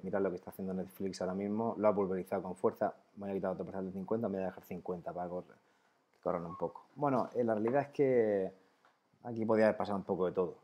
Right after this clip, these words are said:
podía haber rebotado con fuerza en el V wap, pero tenía una estructura bajista que a mí personalmente me ha gustado. Entonces voy a esperar, esta va a ir a buscar el trescientos cuarenta y siete, lo va a ir a buscar.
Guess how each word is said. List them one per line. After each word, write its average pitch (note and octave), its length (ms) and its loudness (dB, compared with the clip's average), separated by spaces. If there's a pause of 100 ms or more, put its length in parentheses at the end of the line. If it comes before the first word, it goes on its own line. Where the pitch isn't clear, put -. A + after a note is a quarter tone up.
podía G2+ 200 2
haber G#2 140 4
rebotado F#2+ 300 0
con F#2 160 -4
fuerza G#2 380 0
en F#2+ 80 -4
el F#2 80 -4
V A#2+ 160 0
wap, D3+ 260 4
pero F#2 220 -2
tenía G2+ 240 -4
una G#2 340 -2
estructura G2+ 380 -2
bajista G2 880 0
que - 60 -6
a F#2+ 60 2
mí G2+ 160 0
personalmente F#2+ 680 -4
me F#2 100 -2
ha F2 40 -2
gustado. - 320 -8 (480)
Entonces F2+ 920 0
voy G#2 180 2
a G#2 60 4
esperar, F#2+ 580 0
esta A#2+ 220 0
va A2+ 60 4
a - 20 6
ir G2+ 80 4
a G2 40 2
buscar G2+ 360 -2
el F#2+ 60 -4
trescientos G2 340 -8
cuarenta F2+ 280 -8
y E2+ 40 -10
siete, - 280 -12 (440)
lo F2+ 100 -2
va F#2 80 2
a F2+ 60 2
ir F2+ 60 0
a E2+ 40 -2
buscar. A#2 460 -2